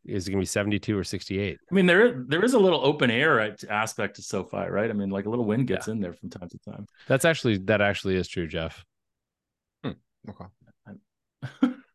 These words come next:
Speaker 2: Okay.
Speaker 3: Um,
Speaker 1: I, I've, I've actually been to, I've been to a game there.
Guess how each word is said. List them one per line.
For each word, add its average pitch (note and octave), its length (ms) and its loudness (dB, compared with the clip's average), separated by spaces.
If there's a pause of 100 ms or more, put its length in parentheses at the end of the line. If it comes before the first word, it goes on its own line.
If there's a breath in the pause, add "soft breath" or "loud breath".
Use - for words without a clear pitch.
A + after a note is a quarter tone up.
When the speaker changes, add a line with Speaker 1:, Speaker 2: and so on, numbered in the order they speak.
Speaker 2:
Okay. B2+ 220 -4
Speaker 3:
Um, G#2 240 4 (140)
Speaker 1:
I, A#2 100 2
I've, A2 260 2
I've A#2+ 160 2
actually A#2+ 300 2
been A2 280 2
to, - 140 -4
I've G#2 120 -2
been A#2 160 0
to B2 100 0
a F2 60 -2
game D#2 180 -8
there. D2+ 220 -10